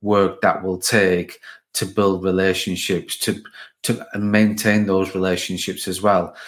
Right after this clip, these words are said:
So like I say, first thing is for you to decide whether working with an estate agency is right for you. And it's your choice. Don't think about what you should be doing.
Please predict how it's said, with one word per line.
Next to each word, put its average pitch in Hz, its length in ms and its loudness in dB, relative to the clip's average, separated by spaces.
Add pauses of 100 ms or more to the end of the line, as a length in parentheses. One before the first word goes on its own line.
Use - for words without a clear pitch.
(200)
So 127 160 2
like 123 160 0
I 123 40 4
say, 113 380 2 (540)
first 123 360 2
thing 127 140 2
is 110 160 0
for - 120 -4
you 107 240 2
to - 100 -6
decide 98 800 0 (760)
whether 104 200 0
working 104 440 0
with 101 100 -2
an 98 80 0
estate 92 460 0
agency 90 460 -4
is 90 260 -6
right 92 200 2
for 104 100 -4
you. 90 280 0
And 107 140 2
it's 113 200 0
your 110 280 4
choice. 98 320 -2
Don't 113 480 0
think 135 360 -4
about 117 300 0
what 104 340 2 (260)
you 95 80 -6
should - 280 0
be 123 80 2
doing. 120 580 2